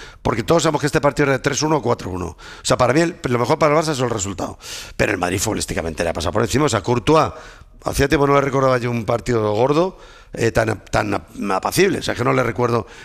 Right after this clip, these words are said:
ninguna heroicidad ni ningún, o sea, el Getafe y la Juve le pusieron en bastante más apuros que el Barça. Entonces yo creo que claramente el Madrid ha ganado la batalla táctica, muy bien sabe Alonso,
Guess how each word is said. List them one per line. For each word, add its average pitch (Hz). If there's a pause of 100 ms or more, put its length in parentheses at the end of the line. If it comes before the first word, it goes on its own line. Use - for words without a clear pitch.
ninguna 127
heroicidad 127
ni 120
ningún, 117
o -
sea, -
el 113
Getafe 143 (200)
y 123
la 127
Juve 147
le 170
pusieron 151
en 131
bastante 117
más 110
apuros 113
que 107
el 107
Barça. 123 (560)
Entonces 110
yo 104
creo 104
que 113
claramente 87
el 92
Madrid 90
ha 87
ganado 87
la 90
batalla 95
táctica, 120
muy 110
bien 95
sabe 92
Alonso, 104